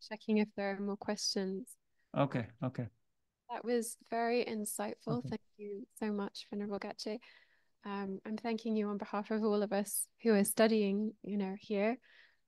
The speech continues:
Speaker 1: Um, it's really interesting, and thank you for sharing your wealth of knowledge so generously and answering our questions, um, very kindly and, and with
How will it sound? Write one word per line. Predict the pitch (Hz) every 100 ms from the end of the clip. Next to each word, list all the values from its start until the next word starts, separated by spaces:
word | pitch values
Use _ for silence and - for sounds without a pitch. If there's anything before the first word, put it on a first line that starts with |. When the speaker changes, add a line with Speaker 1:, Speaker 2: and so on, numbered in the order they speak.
| -
Speaker 1:
Um, | 202 196 196 190 226 -
it's | 214 202 - - -
really | 220 214
interesting, | 208 214 214 - 202 202
and | 202
thank | 214 214
you | 220
for | - 202
sharing | - 208 214 208
your | 202 202
wealth | 190 196 196
of | 196
knowledge | 202 196 196 196 190 - - - _ _ _ -
so | - 214
generously | 208 196 202 214 220 - 185 185 220 - _ _ _
and | 190 190 190 196 - -
answering | 202 208 - 202 190 -
our | 190 180 185
questions, | 202 220 - - 202 208 - _ _ _ _ _ -
um, | - 202 190 196 202 196 _ -
very | 220 208
kindly | 202 - 202 196 185
and, | 196 196 -
and | 185 196
with | 196